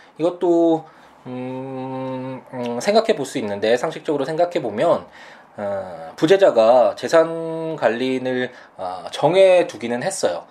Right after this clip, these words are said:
하지만, 어, 부재자의 생사가 이제 분명하지 아니하는 상황이 발생했다고 한다면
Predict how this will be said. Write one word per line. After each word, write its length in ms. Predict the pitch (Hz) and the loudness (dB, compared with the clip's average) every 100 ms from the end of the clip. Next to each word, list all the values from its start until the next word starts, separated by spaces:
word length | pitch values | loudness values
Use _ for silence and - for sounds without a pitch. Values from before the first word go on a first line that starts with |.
| - _ | -20 _
하지만, 580 | - 175 151 123 156 208 _ _ _ - | -4 -2 4 4 4 0 _ _ _ -10
어, 160 | 110 - | -8 -2
부재자의 360 | 160 175 165 | 2 4 4
생사가 360 | 208 220 220 156 | 2 -2 -2 -2
이제 160 | 113 | -4
분명하지 500 | - 143 196 196 - | -6 -4 -2 -2 -2
아니하는 1120 | 123 - 127 185 208 196 185 180 180 165 160 156 | -4 -4 -6 -6 -6 -6 -8 -8 -4 -4 -4 -4
상황이 400 | 160 156 143 143 | 0 0 -2 -2
발생했다고 580 | - 127 123 - 120 | -4 -4 -6 -4 -4
한다면 560 | 147 185 110 123 165 | -2 0 0 0 -2